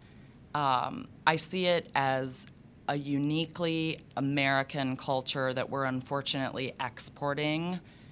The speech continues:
to other places, but that, um, that notion that if you're great, it's because you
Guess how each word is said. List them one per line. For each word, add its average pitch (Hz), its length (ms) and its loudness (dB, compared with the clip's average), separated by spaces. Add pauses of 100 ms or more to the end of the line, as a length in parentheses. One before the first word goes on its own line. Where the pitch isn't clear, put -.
(240)
to 160 220 0
other 143 720 2 (160)
places, 214 720 -2
but 165 440 2
that, 151 440 4 (760)
um, 143 640 0 (180)
that 175 340 4
notion 190 840 2
that 156 140 2
if 156 200 -2
you're 147 140 0
great, 151 640 0
it's 151 240 0
because 143 600 -2
you 139 400 -2